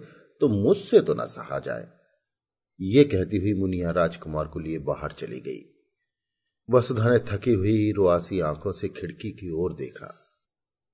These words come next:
बाहर हरा भरा बाग था, जिसके रंग बिरंगे फूल यहां से साफ नजर आ रहे थे, और पीछे एक विशाल मंदिर आकाश में अपना सुनहला मस्तक उठाए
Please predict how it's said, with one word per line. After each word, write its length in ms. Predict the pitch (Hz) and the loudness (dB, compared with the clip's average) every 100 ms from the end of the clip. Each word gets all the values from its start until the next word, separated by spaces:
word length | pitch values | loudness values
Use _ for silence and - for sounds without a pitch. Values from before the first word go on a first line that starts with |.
| _ 98 | _ 4
बाहर 500 | 107 104 110 104 90 | 6 6 4 2 -2
हरा 340 | - 95 95 85 | -6 2 2 2
भरा 380 | 71 76 73 67 | -2 -6 -6 -6
बाग 460 | 67 73 82 85 | -6 -2 0 -2
था, 420 | - - - _ _ _ 113 | -10 -16 -20 _ _ _ -4
जिसके 400 | 127 135 120 107 | -2 -2 0 0
रंग 260 | 101 98 | 0 -2
बिरंगे 440 | 85 87 82 82 82 | -4 -4 -6 -6 -8
फूल 440 | - - 92 85 | -10 -6 -4 -2
यहां 260 | 80 73 76 | -4 -6 -8
से 160 | - | -10
साफ 400 | 73 - 95 90 82 | -14 -4 0 0 -2
नजर 320 | 67 71 64 | -8 -6 -6
आ 120 | 55 | -6
रहे 240 | 60 - 82 | -8 -12 -14
थे, 180 | - - _ _ _ _ _ - _ _ 135 | -16 -20 _ _ _ _ _ -20 _ _ 4
और 180 | 139 | 6
पीछे 340 | 143 135 135 127 | 8 4 8 8
एक 100 | 104 | 8
विशाल 420 | 104 - 107 104 | 2 4 6 6
मंदिर 340 | 90 87 90 | 2 0 2
आकाश 480 | 82 78 98 98 87 95 | 2 2 0 -2 -2 -4
में 100 | 82 | -6
अपना 240 | - 82 | -4 -6
सुनहला 540 | - 101 90 80 82 73 | -2 -2 -2 -4 -6 -8
मस्तक 500 | 73 - - 73 85 | -8 -8 -10 -8 -10
उठाए 420 | - 78 76 | -8 -8 -8